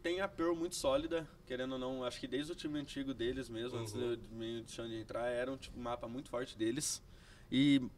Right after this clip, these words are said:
Speaker 1: manteve forte, a gente manteve, a gente, querendo ou não,
Speaker 2: Uhum.
Speaker 1: ganhou, a gente teve o confronto contra a The Union, a gente amassou, a gente nunca perdeu nenhuma Pearl.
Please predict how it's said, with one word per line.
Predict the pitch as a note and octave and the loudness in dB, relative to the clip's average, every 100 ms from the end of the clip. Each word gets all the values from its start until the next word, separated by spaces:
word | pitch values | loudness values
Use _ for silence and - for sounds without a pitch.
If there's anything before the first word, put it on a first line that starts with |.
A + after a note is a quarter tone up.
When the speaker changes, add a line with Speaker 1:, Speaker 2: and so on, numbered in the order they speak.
| - | -8
Speaker 1:
manteve | - E3+ G3 G#3 G3+ | 2 4 6 4 4
forte, | - B2 G#2 - - | 4 4 4 -2 -2
a | |
gente | A2+ B2 C#3 | 0 0 0
manteve, | C#3+ C#3 D3 D3 | 0 2 2 2
a | |
gente, | B2+ - | 0 -2
querendo | A#2+ B2 B2+ | 0 2 4
ou | |
não, | B2 | 4
Speaker 2:
Uhum. | B2+ | 6
Speaker 1:
ganhou, | C3+ B2 C3 D3+ | 6 8 8 6
a | |
gente | B2+ A#2+ | 4 0
teve | - B2 | 0 -2
o | |
confronto | B2+ A#2+ A#2+ A#2+ | 0 -2 -2 -2
contra | - A2+ | -2 -2
a | B2+ | 2
The | A#2 | 4
Union, | A#2+ A#2+ | 4 4
a | |
gente | A#2 A2 | 2 0
amassou, | A#2+ C3+ - C3+ | 0 2 4 6
a | C#3+ | 6
gente | B2+ C3+ | 4 0
nunca | C#3+ F3+ | 0 0
perdeu | E3+ D3 C#3+ | 0 2 4
nenhuma | C#3+ D#3+ | 4 2
Pearl. | C3+ C3 | 4 2